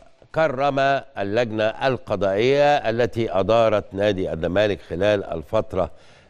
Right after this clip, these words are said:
الماضية بحضور كل أعضاء، آه، اللجنة التي أدارت وأيضًا أعضاء التنفيذيين، وطبعًا قدم لهم الشكر على الفترة السابقة من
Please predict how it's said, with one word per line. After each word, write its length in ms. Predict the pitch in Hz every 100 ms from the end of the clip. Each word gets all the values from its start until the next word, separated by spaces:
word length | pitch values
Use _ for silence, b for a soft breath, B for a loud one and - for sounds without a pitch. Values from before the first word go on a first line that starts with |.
| _ 127
الماضية 920 | 143 131 110 107 104 101 143 165 160
بحضور 580 | 131 113 127 110 143 123
كل 400 | - 151 135 107
أعضاء، 680 | 95 95 95 107 117 117 - 87
آه، 320 | 92 - 92
اللجنة 540 | 90 104 127 127 131
التي 380 | 107 98 92 78
أدارت 420 | 82 110 131 123
وأيضًا 400 | 101 98 95 92
أعضاء 440 | 71 78 80 104 69
التنفيذيين، 1080 | - 107 101 92 85 85 85 107 143 147 - b b b b -
وطبعًا 500 | 160 156 151 127 113
قدم 440 | - 123 101 101
لهم 300 | 101 104 101
الشكر 500 | 76 85 117 104 -
على 460 | 87 87 101 95 90
الفترة 640 | 85 78 113 - 92 92 82 b b b _ 120
السابقة 1000 | 123 - - 92 85 123 - 131 131 127
من 600 | 92 101 113 107 95